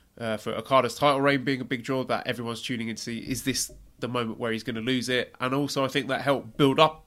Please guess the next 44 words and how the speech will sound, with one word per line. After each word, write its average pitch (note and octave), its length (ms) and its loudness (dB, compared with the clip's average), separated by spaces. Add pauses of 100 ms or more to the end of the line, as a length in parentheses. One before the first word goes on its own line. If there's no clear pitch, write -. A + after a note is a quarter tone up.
(140)
Okada A#2+ 300 0
as A2+ 100 -4
a A2+ 60 -8
star, B2 340 2 (240)
that C3 100 4
he C3+ 80 2
was D3 220 2
having A#2+ 220 0
this A2+ 260 -8 (440)
titanic A#2+ 520 -2
run A2+ 360 -2
and A2 140 -12
getting A2+ 220 -2
all A2+ 100 -6
these A2 140 -8
defenses, G#2+ 800 -8
and G#2+ 360 -8 (200)
that - 200 -2
made A#2 280 -6
the A2+ 80 -8
title A2 280 -4
more A2 240 -8
special, A#2 440 -4
and A#2 120 -8
it - 80 -8
made B2 320 -4
Okada F#3+ 300 6
more G#2 160 -10
special. - 480 -10 (500)
And A#2+ 140 -2
if C3+ 160 -6
we've A#2 160 -4
got C#3+ 180 0
the A2+ 60 -8
belt B2 280 0
being A2+ 320 -2
passed - 340 0
around B2 200 -2
like A2 160 -10
a A2+ 40 -14
box - 260 -4
of A2+ 80 -14
chocolates, - 720 0
then D3+ 460 0